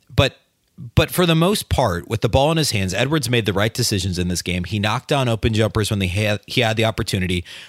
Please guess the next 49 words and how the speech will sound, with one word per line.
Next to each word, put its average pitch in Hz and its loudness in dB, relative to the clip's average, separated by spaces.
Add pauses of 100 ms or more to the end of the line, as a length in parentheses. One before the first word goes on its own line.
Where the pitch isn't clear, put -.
There 143 2
were 151 2
only 190 2
a 135 2
couple 139 0
of 98 -2
his 104 0
kind 110 -2
of 92 -2
pull-up 104 0
jumpers 101 0
in 101 0
transition 95 0
that 90 0
didn't 95 -4
really 98 -2
make 92 0
a 92 -2
ton 95 -4
of 85 -4
sense. 101 -2
You 104 -8
know, 104 0
the 95 -2
D'Lo 107 0
type 92 -2 (600)
twenty 107 -2 (320)
or 92 -6 (160)
nineteen, 104 -2
eighteen 110 -4
seconds 101 -2
on 101 -2
the 98 -2
shot 92 -2
clock, 95 -4
pull 110 0
up 85 -4
jumper 98 -2
from 90 -6
three. 101 -2
D'Lo 135 2
can 101 -4
do 123 0
that 82 -2
'cause 95 -4
he 101 -2
shoots 104 -4
forty 98 -4
percent. 92 -4